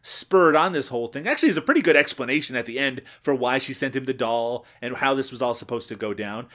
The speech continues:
We have, uh, Jean Louise O'Sullivan, who plays Fawn, who's kind of, I guess, sort of the leader of the sorority girls to some extent. She seems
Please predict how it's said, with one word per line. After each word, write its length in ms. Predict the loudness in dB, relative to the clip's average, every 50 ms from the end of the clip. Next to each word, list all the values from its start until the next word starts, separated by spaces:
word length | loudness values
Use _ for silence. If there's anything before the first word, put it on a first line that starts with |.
| -20 -6 _
We 80 | 4 6
have, 200 | 6 6 4 0 -2
uh, 120 | 0 0 0
Jean 240 | 0 -2 -4 0 0
Louise 280 | 0 0 0 0 0
O'Sullivan, 460 | 0 -2 2 2 2 2 2 0 -2 -6
who 40 |
plays 220 | -4 -2 -4 -4 -4
Fawn, 400 | -6 _ -4 -2 -2 -2 -4 -4
who's 180 | -4 -6 -6
kind 200 | -2 -2 2 2
of, 120 | 2 0 -2 _ -20 -10 -6
I 80 | -4 0
guess, 180 | 2 0 2
sort 180 | 6 6 6 6
of 100 | 4 2
the 100 | 0 0
leader 640 | 0 0 -6 -10 -10 -6 -2 0 0 2 0 0 -2
of 220 | -4 -8 -6 -6
the 80 | -6 -6
sorority 400 | -6 -6 -4 -2 -2 0 0 -2
girls 280 | 0 0 0 0 0 -4
to 40 | -8
some 160 | -8 -8 -8
extent. 260 | -8 -8 -8 -8 -8
She 100 | -10 -12
seems 280 | -8 -8 -8 -8 -8